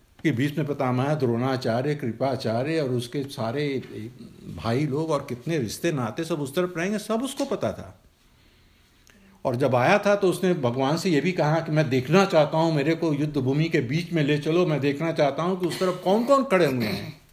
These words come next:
कौन कौन महारथी मेरे साथ लड़ने को तैयार हैं, उनको मैं देखना चाहता हूँ।" फिर कहते हैं,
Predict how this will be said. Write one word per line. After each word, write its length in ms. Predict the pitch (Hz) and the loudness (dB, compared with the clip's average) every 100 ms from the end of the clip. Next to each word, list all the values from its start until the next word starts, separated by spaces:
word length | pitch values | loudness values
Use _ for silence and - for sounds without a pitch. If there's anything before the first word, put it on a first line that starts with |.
| _ - - - | _ -20 -16 0
कौन 200 | 165 180 | 2 6
कौन 180 | 240 254 | 6 6
महारथी 540 | 202 170 170 160 190 | 6 6 6 2 0
मेरे 220 | 160 147 | 0 0
साथ 320 | 151 151 160 | 0 -2 -2
लड़ने 260 | 120 113 151 | -2 -2 -2
को 120 | 170 | -4
तैयार 460 | 156 120 107 127 170 | -4 -4 -2 -2 -2
हैं, 220 | 190 214 - - - - | -4 -6 -14 -20 -16 -6
उनको 340 | 170 208 220 | -4 -2 0
मैं 180 | 190 156 | 2 2
देखना 340 | 127 123 156 | 0 2 0
चाहता 340 | 107 104 95 101 | 0 -2 -6 -6
हूँ।" 480 | 101 104 101 101 104 _ _ - _ _ _ _ - _ - - - - - - - - - - - - - _ _ _ _ - | -4 -4 -6 -10 -14 _ _ -20 _ _ _ _ -20 _ -20 -20 -20 -18 -18 -18 -20 -20 -20 -20 -20 -20 -20 _ _ _ _ -4
फिर 100 | 135 | 0
कहते 300 | 131 127 143 | 2 2 0
हैं, 480 | 143 196 185 - | 2 2 0 -8